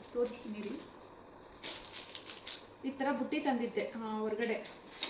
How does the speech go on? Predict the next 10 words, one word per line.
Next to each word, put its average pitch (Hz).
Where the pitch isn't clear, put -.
ಅದಕ್ಕೆ 269
ಈ 277
ಥರ 254
ಹಾಕ್ಬಿಟ್ಟು 247
ಒಂದ್ 226
ಕಡೆ 233
ನೇತಾಕೊಳ್ಳೋಣ 220
ಅಂತ 220
ಅಂದ್ಬಿಟ್ಟು 214
ಈ -